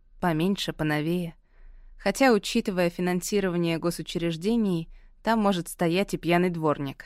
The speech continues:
который здоровенной деревяшкой не в такт стучит по полу. Стук выдался громким. Настя вздрогнула.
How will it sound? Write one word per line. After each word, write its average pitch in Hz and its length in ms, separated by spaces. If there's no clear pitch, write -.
который 180 420
здоровенной 170 680
деревяшкой 160 680
не 160 160
в - 80
такт - 300
стучит - 500
по 170 120
полу. 147 420
Стук - 360
выдался 180 460
громким. 156 600
Настя 175 340
вздрогнула. 156 680